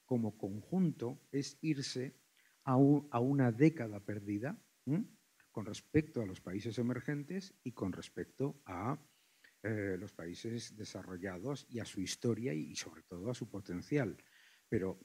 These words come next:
no podemos olvidar que hay dos velocidades y que hay dos, y que hay economías que lo están haciendo admirablemente bien, ¿no? Y otras que están sufriendo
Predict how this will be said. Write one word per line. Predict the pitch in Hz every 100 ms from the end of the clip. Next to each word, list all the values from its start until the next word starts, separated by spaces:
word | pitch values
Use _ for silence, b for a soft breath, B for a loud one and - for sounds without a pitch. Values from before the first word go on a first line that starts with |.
| -
no | 123 135
podemos | 139 135 139 131
olvidar | 139 131 135 139
que | -
hay | 113
dos | 110 120
velocidades | 110 110 - 117 143 92 - - _ _ _ _ _ -
y | 131
que | 120
hay | 98
dos, | 98 123 117 - b b b -
y | 110
que | -
hay | 123 110
economías | 98 104 107 139 104 -
que | 82
lo |
están | - 139 120
haciendo | 110 139 127 87 - -
admirablemente | 120 98 98 107 127 120 120 120 123 123
bien, | 120 139 131 190 - -
¿no? | 143 - - _ _ b b b b
Y | 147 143
otras | 135 147 151 -
que | -
están | - 123 120
sufriendo | - 120 - 135 139 139 131 165 208